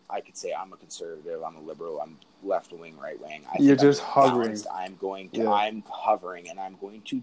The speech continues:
Speaker 1: ch-, I'm going to vote for the politician I think has the best platform, and I think will do the best for,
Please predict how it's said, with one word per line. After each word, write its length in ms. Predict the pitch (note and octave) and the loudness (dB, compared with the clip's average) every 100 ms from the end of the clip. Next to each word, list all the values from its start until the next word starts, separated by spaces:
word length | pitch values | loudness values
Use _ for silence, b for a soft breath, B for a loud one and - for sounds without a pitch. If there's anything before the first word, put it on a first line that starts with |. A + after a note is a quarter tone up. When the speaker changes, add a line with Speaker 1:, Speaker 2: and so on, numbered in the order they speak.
| - | -8
Speaker 1:
ch-, 220 | - - | -10 -8
I'm 180 | F2+ G2+ | -8 -8
going 320 | F2 F#2+ B2 | -8 -8 -8
to 160 | A#2+ C#3+ | -6 -4
vote 240 | F#2 D#2+ - | -4 -6 -6
for 280 | F2 D2+ F#2 | -6 -6 -6
the 100 | - | -6
politician 580 | - F#2+ - F2 - | -2 -2 -2 -6 -6
I 140 | F2 G2 | -6 -8
think 380 | - D#2+ - - b b b | -8 -12 -12 -18 b b b
has 200 | F2+ E2 | 0 0
the 120 | - - | -2 -4
best 280 | D2 - | -2 -2
platform, 600 | - A2+ C3 - D3 D#3 - | 2 4 4 2 -4 -4 -8
and 100 | A2+ | -8
I 80 | G2+ | -8
think 240 | G#2 F#2+ | -10 -12
will 120 | G2 - | -14 -10
do 140 | F#2+ | -10
the 80 | F#2 | -8
best 400 | - F#2 F2+ - | -4 -4 -6 -12
for, 320 | - G2 F2 | -14 -10 -10